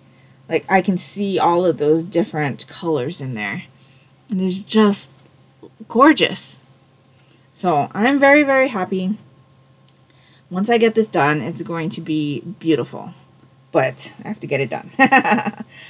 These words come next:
I did have a little bit of a snafu, um, when I pulled this out to work on it, since it's been such a long time. Um, one of these things that I have for the sleeve holders had actually undone itself, so it was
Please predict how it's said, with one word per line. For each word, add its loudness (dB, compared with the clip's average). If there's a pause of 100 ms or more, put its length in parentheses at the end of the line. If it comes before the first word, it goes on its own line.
(220)
I 4
did 6
have 2
a 0
little 0
bit 2
of 0
a 0
snafu, 0 (500)
um, -2
when 0
I 4
pulled 4
this 2
out 2 (520)
to 2
work 4
on 2
it, -6
since -10
it's -8
been -2
such -4
a 0
long 0
time. -2 (680)
Um, 0 (800)
one 2
of 4
these -2 (100)
things 0
that 2
I 4
have 2
for -4
the -8
sleeve -2 (320)
holders 4 (320)
had 0
actually 2
undone -2
itself, 2
so -4
it -4
was -2